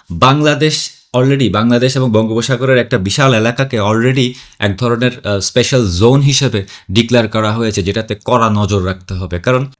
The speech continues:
ইন্ডিয়া থেকে এটা করা হবে, এটা একটা মিটিং হয়েছে ক্যালকাটায়। এর মানে হচ্ছে যে বাংলাদেশে actually কি হতে যাচ্ছে এটা আঁচ করার চেষ্টা করছে, মানে, আমাদের প্রতিবেশী দেশ থেকে, এবং তারা আগে থেকে preemptively তাদের সেই,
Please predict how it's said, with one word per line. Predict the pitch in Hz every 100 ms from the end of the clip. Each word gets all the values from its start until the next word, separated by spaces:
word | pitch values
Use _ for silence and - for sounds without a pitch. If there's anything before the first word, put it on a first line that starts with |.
| - _ 101
ইন্ডিয়া | 107 101 117
থেকে | 117 117
এটা | 123
করা | 113 110 113
হবে, | 107 101
এটা | 107
একটা | 101 104
মিটিং | 92 104 113
হয়েছে | 110 110 117
ক্যালকাটায়। | 107 104 101 104 107 107 - - -
এর | -
মানে | 160 143
হচ্ছে | 160 156 - 113
যে | 101 101 - - _ -
বাংলাদেশে | 85 117 131 127 - 131
actually | - 147 135 -
কি | 135
হতে | 117 143 160
যাচ্ছে | 135 120 -
এটা | - -
আঁচ | 113 113 -
করার | - 120 120
চেষ্টা | 120 107 107
করছে, | 104 107 - 127 - - _ _ _ -
মানে, | 110 92
আমাদের | 90 98 90
প্রতিবেশী | - 127 151 135
দেশ | 98 90
থেকে, | - - 78 - - - -
এবং | 113 123
তারা | 113 113 - -
আগে | 107 120 127
থেকে | 143 139 92 82
preemptively | 117 120 131 135 156 85 90 123 - _
তাদের | 113 110 131
সেই, | 131 - 120 113